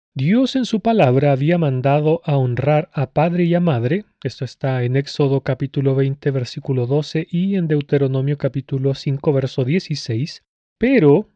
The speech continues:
los religiosos de la época del Señor habían invalidado tal mandamiento a través de sus tradiciones humanas. En este caso, la tradición se llamaba corbán, y decía que si yo dedicaba, por ejemplo, mi sueldo y mis bienes a Dios,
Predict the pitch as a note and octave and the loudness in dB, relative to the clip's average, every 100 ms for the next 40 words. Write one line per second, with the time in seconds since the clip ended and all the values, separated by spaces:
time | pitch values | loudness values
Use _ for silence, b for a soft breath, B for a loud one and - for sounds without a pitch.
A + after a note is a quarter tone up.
0 | _ - D3+ E3 D3+ E3 F3+ - A#3+ B3+ | _ -4 0 0 0 0 0 0 -2 -2
1 | G#3 A3 F3 D3 C#3+ D3 D#3+ D#3 D#3+ D3 | -2 2 4 4 2 2 2 4 2 0
2 | F#3+ - G#3+ D3+ B2 - _ C#3+ B2+ C#3 | -2 -2 -2 0 0 -4 _ -2 0 2
3 | D3 C#3+ C3+ C3 C3+ C3+ C3 - - G#3 | 2 2 0 0 0 0 -2 -2 -2 0
4 | A3 G#3 G#3+ G3 D3+ C#3+ D#3 D3 B2+ B2 | 0 0 0 2 0 2 0 0 -2 -2
5 | B2+ B2 D3 - - B2 A#2+ - A#2+ A#2+ | -4 -6 -8 -4 -4 -2 -4 -4 -2 -2
6 | - - D3 E3 G3 B2+ - - _ _ | -6 -4 0 2 0 -2 -6 -18 _ _
7 | _ _ D#3+ A#3+ - A#3+ - F#3+ - D#3 | _ _ -2 -2 -2 -4 0 -2 0 0
8 | D#3+ D3+ D3+ D3 C#3+ - F3 - D#3+ D3 | 2 2 2 0 0 -2 -2 -2 -2 0
9 | C#3 C#3+ C3+ - C#3 C#3 F3 D#3+ G#2+ _ | 0 0 -2 2 2 2 2 0 -4 _
10 | _ _ - E3 E3 E3+ - A#3 A#3+ G3+ | _ _ 0 2 4 2 2 0 2 -2
11 | - D#3+ G3 G3 F3 - F3 F3 - D3+ | -2 0 2 2 0 0 2 2 4 2
12 | C#3 E3 C#3+ B2+ B2+ C3+ C#3 - F#3+ G3+ | 2 0 0 0 0 2 0 0 2 2
13 | F3+ F#3 - D#3+ C#3+ C#3+ D3 E3+ G3 F3+ | 2 0 2 2 2 0 0 0 0 0
14 | F#3 F#3+ C#3 E3 - | 0 4 4 2 0